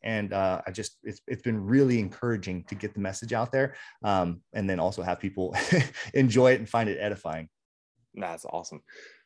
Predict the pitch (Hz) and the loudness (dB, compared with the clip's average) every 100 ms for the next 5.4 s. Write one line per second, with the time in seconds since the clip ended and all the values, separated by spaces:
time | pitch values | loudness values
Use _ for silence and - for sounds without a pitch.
0 | _ - 107 - 101 110 - 101 - 98 | _ 2 4 4 4 2 2 0 0 -2
1 | 90 80 80 82 57 90 82 - - 107 | 0 0 0 -2 0 0 -2 -4 -4 0
2 | 110 120 110 123 117 - 90 82 82 87 | 2 2 0 0 0 0 -4 -6 -4 -2
3 | 92 98 92 76 90 - 120 135 92 - | 0 0 0 0 -2 -4 -4 -2 -4 -4
4 | 90 92 87 85 80 82 76 - - 85 | -2 0 0 -4 -2 -6 -6 -12 -6 -4
5 | 76 78 - - | -4 -6 -10 -12